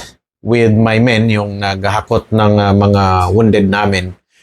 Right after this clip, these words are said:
papunta doon sa landing zone. So nagputol sila ng niyog doon. Sorry doon sa mga may-ari, we have to do it, ah, for emergency, ah, purposes. So we really have to, to clear an area.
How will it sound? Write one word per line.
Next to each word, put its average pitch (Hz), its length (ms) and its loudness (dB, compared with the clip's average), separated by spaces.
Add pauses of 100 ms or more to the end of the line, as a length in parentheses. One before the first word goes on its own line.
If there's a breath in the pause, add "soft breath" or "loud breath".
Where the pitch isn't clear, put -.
(140)
papunta 104 400 0
doon 101 240 2
sa 90 560 0 (560)
landing 104 400 2
zone. 113 240 2
So 90 160 -2
nagputol 135 480 0
sila 135 320 2
ng 131 240 2
niyog 123 240 2
doon. 147 240 0
Sorry 101 320 0
doon 107 160 2
sa 107 160 -2
mga 110 240 2
may-ari, 147 400 2
we 113 160 0
have 104 160 -4
to 113 80 0
do 147 160 2
it, 123 240 -2 (160)
ah, 101 160 -4
for 104 320 -2
emergency, 104 880 0 (480 loud breath)
ah, 104 160 0
purposes. 107 640 0
So 98 240 0
we 104 400 0
really 117 320 0
have 104 400 -2
to, 101 240 0 (420 soft breath)
to 107 140 -2
clear 117 240 2
an 101 160 0
area. 90 400 -2